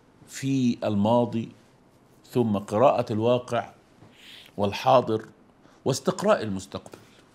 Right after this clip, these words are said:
هكذا كان يفعل صلى الله عليه وسلم، وهكذا استطاع يوسف عليه وعلى نبينا الصلاة والسلام أن يخرج بأهله وبأهل مصر من القحط. كان واعيا. لما خرج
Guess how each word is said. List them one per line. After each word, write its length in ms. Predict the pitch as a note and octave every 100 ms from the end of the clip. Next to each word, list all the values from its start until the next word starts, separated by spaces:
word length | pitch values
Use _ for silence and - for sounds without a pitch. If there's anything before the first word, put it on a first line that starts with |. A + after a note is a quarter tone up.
| _ - _ _ _ - - - -
هكذا 400 | D3 D#3+ F#3+ E3
كان 220 | C3+ C3+
يفعل 440 | A#2+ C3 C3+ G#2+ G2+
صلى 260 | - G2+
الله 420 | F#2 F#2 G2+ F#2 D2
عليه 260 | C#2+ C#2+
وسلم، 300 | C#2+ C2 - G1+ - _ _ _ _ _ -
وهكذا 420 | F2 E2 A#2 G#2
استطاع 480 | G#2+ G2+ - A2+ G#2
يوسف 640 | C#3 F#3 - B2 - - -
عليه 340 | F#2+ G2+ A2+ G#2
وعلى 300 | F#2 F2 F2
نبينا 340 | F2 G2+ G2
الصلاة 320 | E2+ - F#2+ F#2+
والسلام 460 | E2+ - F#2+ B2+
أن 140 | - C3+
يخرج 540 | C3 - A2 G2+ G#2+ - - - _
بأهله 580 | G2 B2 D3 A2+ G#2+ G#2
وبأهل 460 | A2 A2+ - B2+ A#2+
مصر 340 | C3+ C3+ - - _
من 140 | A#2
القحط. 420 | G#2+ - E2 - - - _ _ _ _ -
كان 200 | E3 F#3
واعيا. 480 | D#3+ B2+ B2 B2+ F#2 D2 _ _ _ _ - - - -
لما 300 | F3 A#3+ G#3+
خرج 520 | - C#3 A2 F#2 A#2+